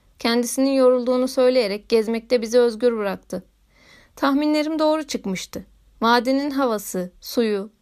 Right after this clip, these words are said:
bütün güzelliği bu hasta adam için bir işe yaramamıştı. Herkesin daha da sakinleştiği, huzurlu olduğu bu yaşlarda bu soylu adam eskisine göre daha da saldırgan olmuştu.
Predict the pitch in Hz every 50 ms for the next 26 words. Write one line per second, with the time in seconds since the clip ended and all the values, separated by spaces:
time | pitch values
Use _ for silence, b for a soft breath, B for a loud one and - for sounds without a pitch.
0 | _ _ 262 262 - 320 330 311 311 262 254 240 233 226 226 247 262 233 269 247
1 | 269 269 262 - - 302 294 277 277 294 269 226 202 - - 254 254 233 233 233
2 | - - 269 269 269 277 277 269 254 226 208 190 - _ - 196 190 _ _ _
3 | _ _ _ _ _ _ - 285 320 311 - 320 285 - 233 214 214 220 240 262
4 | 277 285 277 285 262 240 233 - - 220 208 196 190 - - - 185 180 180 175
5 | 180 _ _ _ _ _ - - 247 226 254 269 269 285 311 320 311 285 240 214
6 | 220 202 190 190 254 294 294 285 285 - - 202 185 180 165 175 175 180 b b
7 | b b b b b b - 285 - - 330 330 330 330 349 320 254 240 240 247
8 | - - 262 262 - - 269 - - 302 302 277 220 214 214 220 196 226 233 240
9 | 247 240 233 - - 240 240 240 247 247 240 262 254 254 247 240 226 202 196 -
10 | - _ - 185